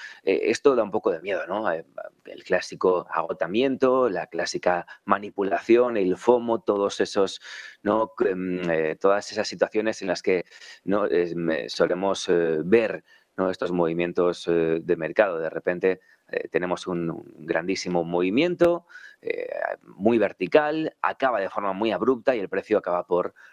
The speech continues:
retroceder, ¿no? Lo hemos visto en multitud de ocasiones. Por eso d-, da un poquito de miedo, por ese posible agotamiento, pero, eh, quería fijarme en una cosa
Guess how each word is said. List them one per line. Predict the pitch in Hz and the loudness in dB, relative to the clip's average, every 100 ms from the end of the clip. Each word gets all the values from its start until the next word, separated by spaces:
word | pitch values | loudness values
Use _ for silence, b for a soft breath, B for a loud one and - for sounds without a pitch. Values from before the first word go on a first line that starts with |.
| B | B
retroceder, | 95 95 - 87 - 85 92 82 | -4 -4 -2 -6 -2 0 0 0
¿no? | 110 | 0
Lo | 101 | 2
hemos | 92 90 | 0 -2
visto | 92 - 98 - b b | -2 2 2 0 b b
en | 90 90 | -2 0
multitud | 90 90 90 98 | 0 0 2 2
de | 92 | 0
ocasiones. | - - 82 76 - B B B - | -2 -4 -4 -4 -16 B B B 4
Por | 131 | 4
eso | 180 156 | 2 -6
d-, | 120 98 | -6 -10
da | 123 127 | 2 2
un | 143 | 2
poquito | 151 147 143 | -2 0 0
de | 95 | 0
miedo, | 113 98 85 | 0 0 2
por | 98 | 0
ese | 104 135 123 - _ - - - | 0 0 0 -2 _ -20 -20 -12
posible | - 113 123 | -6 0 2
agotamiento, | 107 92 87 104 95 95 | 2 0 -4 -2 0 2
pero, | 98 98 - _ | 2 2 -4 _
eh, | - - - - | -12 -10 -8 -8
quería | - 107 127 | -2 0 0
fijarme | - 131 127 | -2 -6 -4
en | 117 | -2
una | 107 | -2
cosa | - 107 104 | -4 -2 -4